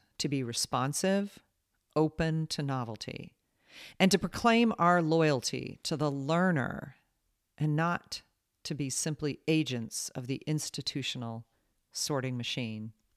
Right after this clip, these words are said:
Maya Wilson teaches up at the University of Maine, Farmington, and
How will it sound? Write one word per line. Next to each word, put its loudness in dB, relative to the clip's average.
Maya 8
Wilson 6
teaches -2
up -2
at -8
the -4
University 2
of 0
Maine, 0
Farmington, 0
and 0